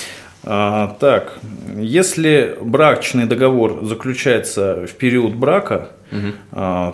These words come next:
Speaker 1: то всё совместно нажитое до этого имущество будет являться общей собственностью, если договором не предусмотрено иное.
Speaker 2: Мгм, понятно.
Speaker 1: А, кроме имущественных прав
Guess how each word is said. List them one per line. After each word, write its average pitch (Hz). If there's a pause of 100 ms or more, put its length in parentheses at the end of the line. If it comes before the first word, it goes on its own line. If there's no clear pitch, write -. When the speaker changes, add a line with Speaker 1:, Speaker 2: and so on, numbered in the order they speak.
Speaker 1:
то 127
всё 143
совместно 123
нажитое 127
до 95
этого 101
имущество 113
будет 151
являться 120
общей 135
собственностью, - (140)
если 123
договором 98
не 90
предусмотрено 95
иное. 90 (840)
Speaker 2:
Мгм, 95 (140)
понятно. 87 (680)
Speaker 1:
А, 127 (1900)
кроме 143
имущественных 135
прав 147